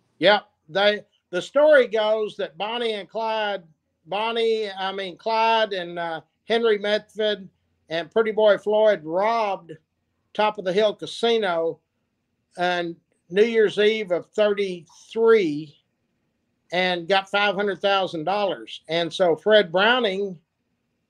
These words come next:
called Benny and said, "Benny," uh, and I'm, when I say Benny, Benny Binion, the,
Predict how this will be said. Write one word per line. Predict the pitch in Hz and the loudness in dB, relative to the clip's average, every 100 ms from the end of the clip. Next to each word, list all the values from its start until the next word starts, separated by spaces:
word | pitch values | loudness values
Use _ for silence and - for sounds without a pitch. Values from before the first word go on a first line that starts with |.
| _ | _
called | - 208 208 185 | 0 2 2 2
Benny | 170 233 233 202 202 - _ | 2 2 2 0 -2 -8 _
and | 156 165 | -10 -10
said, | - 196 156 | -2 -2 0
"Benny," | 202 226 190 - _ _ _ 165 | 0 2 0 -6 _ _ _ -4
uh, | 165 160 | -2 -2
and | 160 190 | -4 -2
I'm, | 214 185 - | -2 -4 -10
when | 190 196 | -4 -2
I | |
say | 185 214 | 0 0
Benny, | 170 196 185 | 0 0 0
Benny | 160 202 185 | 0 0 0
Binion, | 185 175 139 135 143 _ _ _ _ - | -2 -2 -6 -10 -14 _ _ _ _ -6
the, | 165 143 | -6 -6